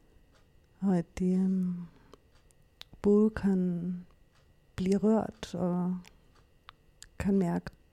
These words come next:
det brutale lag, som der ligger, og som jeg også synes, vi finder mere og mere, egentlig. Men at der er også plads til at give luft og grine over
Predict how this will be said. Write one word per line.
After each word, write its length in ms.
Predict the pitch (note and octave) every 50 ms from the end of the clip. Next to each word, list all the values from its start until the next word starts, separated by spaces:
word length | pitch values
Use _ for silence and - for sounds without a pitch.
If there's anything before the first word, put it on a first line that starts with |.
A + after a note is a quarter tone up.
| _ _ _ _ _ _ _ - - - _ _
det 100 | - F3+
brutale 560 | - - G#3+ G3 - - F#3 A3 D#3+ G#3+ A3+
lag, 360 | A3 G#3 G3 F3+ F3 F#3 G3 F#3
som 220 | - - F#3+ F#3+
der 80 | F#3 F3+
ligger, 340 | F#3 F3+ F3+ - G#3 G3+ F#3+ - _ - _ _ _ _ _ _ _ _ - _ _ _
og 100 | F3 E3+
som 240 | - - G#3 F3 G3+
jeg 100 | G#3 G3+
også 180 | G3 F3+ -
synes, 400 | - - G#3+ F#3+ G3 F#3+ - -
vi 140 | F#3+ G3 F#3+
finder 340 | F#3 - - G#3 G3+ G#3+ A3+
mere 200 | A3+ G#3+ G#3 G#3+
og 60 | G#3
mere, 200 | G#3 G#3+ G#3 G#3 - - - - - - - - - - - -
egentlig. 360 | G3+ G3 G3 F3+ - G#3 F#3+ - - - - - - - - - - - - - - - - - - - - - - - - - - - - _ _ _ _
Men 180 | - G#3+ G3+ G3
at 200 | F#3 F#3 - -
der 80 | G3 E3+
er 40 |
også 200 | D#3+ - F3+ - - -
plads 400 | - - F#3+ F#3+ F3 - - -
til 260 | - - G#3+ G#3 G3
at 280 | F#3+ F#3 - - - - - -
give 220 | - - G3+ - F#3
luft 640 | F#3 F#3 G3 F#3 - - - - - - - - - - - - -
og 120 | F#3 F3+
grine 560 | - G#3 - G3 F#3 F3 G3+ G#3+ A3 A3 G3+
over 360 | G3 G3+ F#3+ F#3 F#3+ G3 G3